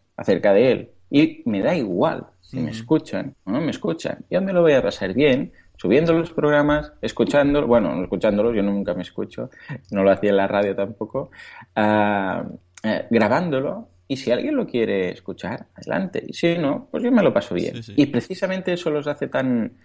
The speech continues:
Speaker 1: tan naturales y tan auténticos.
Speaker 2: Mm, y
Speaker 1: ¿De
Speaker 2: se
Speaker 1: acuerdo?
Speaker 2: transmite, ¿eh?
Speaker 1: Y así
Speaker 2: Porque
Speaker 1: lo ves.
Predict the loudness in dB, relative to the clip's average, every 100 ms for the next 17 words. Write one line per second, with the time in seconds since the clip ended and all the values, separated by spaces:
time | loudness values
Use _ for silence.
0 | _ _ 2 4 4 2 2 2 2 0
1 | -2 -4 -2 -2 -2 0 0 -2 -6 -8
2 | -8 -14 -12 -12 -12 -4 0 0 -2 -8
3 | -8 -2 0 2 2 0 -6 -10 -10 -10